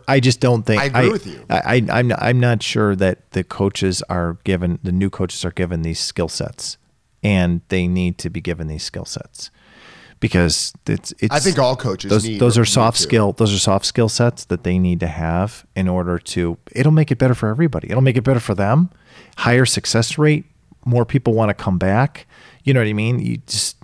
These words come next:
Speaker 1: uh, the people are actually happy, do, you know what I mean? Even if they're pushing themselves, you know?
Speaker 2: I think it's
Speaker 1: So
Speaker 2: interesting that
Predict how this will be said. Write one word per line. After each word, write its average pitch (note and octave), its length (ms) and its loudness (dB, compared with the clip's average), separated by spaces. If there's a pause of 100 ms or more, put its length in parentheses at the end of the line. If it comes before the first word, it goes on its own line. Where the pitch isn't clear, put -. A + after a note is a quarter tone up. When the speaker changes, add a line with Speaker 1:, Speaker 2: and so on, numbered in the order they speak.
(120)
Speaker 1:
uh, - 140 -8 (600)
the F3 180 -4
people C3 420 -4
are G#2 140 2
actually G2+ 320 -2
happy, A#2 460 0
do, F#2+ 280 -4
you C3+ 120 0
know G#2 120 0
what F#2+ 80 -2
I F#2+ 40 -2
mean? F#2+ 300 -4
Even G#2 200 -6
if G#2 120 -4
they're F#2 160 -2
pushing - 400 0
themselves, C#3+ 680 0 (100)
you G2 100 -4
know? G#2 300 -2
Speaker 2:
I D3 80 -6
think E3+ 140 0
it's F2 100 0
Speaker 1:
So C#3 40 0
Speaker 2:
interesting C#3 360 -4
that G2 340 -6